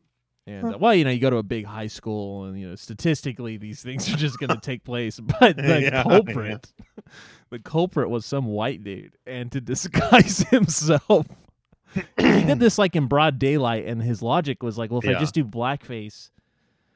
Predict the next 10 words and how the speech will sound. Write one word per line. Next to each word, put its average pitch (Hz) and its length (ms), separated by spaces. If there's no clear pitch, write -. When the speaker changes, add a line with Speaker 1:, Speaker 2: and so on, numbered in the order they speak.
Speaker 1:
we'll 156 100
just 123 120
Speaker 2:
<laughs> - 80
Yeah. 147 180
Speaker 1:
blame 139 280
it. 131 80
They 135 100
won't 143 400
find 131 340
me." 76 240